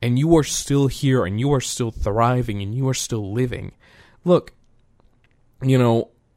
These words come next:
I promise next week we will get back to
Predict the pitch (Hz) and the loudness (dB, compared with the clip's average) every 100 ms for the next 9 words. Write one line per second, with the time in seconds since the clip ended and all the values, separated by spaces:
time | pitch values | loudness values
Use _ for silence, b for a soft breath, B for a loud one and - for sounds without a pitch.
0 | _ - 220 - 135 127 113 90 - - | _ -4 4 6 6 4 0 -6 -12 -16
1 | - _ - 113 123 - - 113 110 - | -20 _ -8 -4 -4 -4 -8 -4 -4 -6
2 | - b b b 113 123 127 117 117 107 | -14 b b b 0 2 2 2 -2 0
3 | 104 104 - - 113 110 107 92 92 | -2 -4 -8 -8 -6 -4 -4 -4 -6